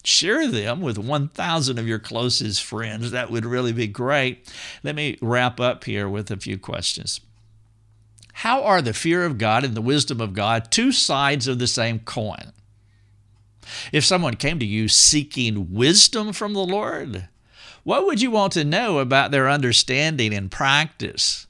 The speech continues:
of the fear of God? Number two,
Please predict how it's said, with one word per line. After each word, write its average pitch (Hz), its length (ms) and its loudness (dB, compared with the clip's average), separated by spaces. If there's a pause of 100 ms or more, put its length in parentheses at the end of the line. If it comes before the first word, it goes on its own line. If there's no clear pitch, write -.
(160)
of 117 160 -2
the 104 80 -6
fear 107 240 -2
of 90 100 -8
God? - 460 -8 (1160)
Number 101 200 -8
two, - 320 -10